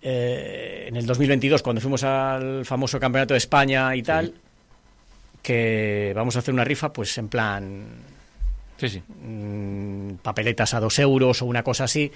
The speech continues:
Speaker 1: poco simbólico, pues, <laughs> pues para poder financiarnos
Speaker 2: Ya. Oye.
Speaker 1: Eh, este canon que nos exige la liga, etcétera.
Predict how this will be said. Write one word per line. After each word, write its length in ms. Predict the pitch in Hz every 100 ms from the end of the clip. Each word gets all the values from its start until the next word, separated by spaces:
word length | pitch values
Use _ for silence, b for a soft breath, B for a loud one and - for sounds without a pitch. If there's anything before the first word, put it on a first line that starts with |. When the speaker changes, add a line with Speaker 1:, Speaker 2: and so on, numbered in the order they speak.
| B B B B -
Speaker 1:
poco 200 | 123 123
simbólico, 680 | 135 123 139 135 147 151 - b b b b b b - _ _ _
pues, 200 | - 110
<laughs> 720 | - - 160 - - - - -
pues 160 | 117
para 120 | 113
poder 260 | 117 123 151
financiarnos 960 | 147 131 120 110 143 139 131 117 - - _ _ _ -
Speaker 2:
Ya. 160 | 101 80 _ B B
Oye. 720 | - 123 117 110 110 107 104 104
Speaker 1:
Eh, 80 | -
este 400 | 131 - - 110
canon 320 | - 127 117
que 100 | 110
nos 120 | 110 107
exige 340 | 110 151 -
la 100 | 107
liga, 240 | 127 151 117
etcétera. 360 | 147 117 92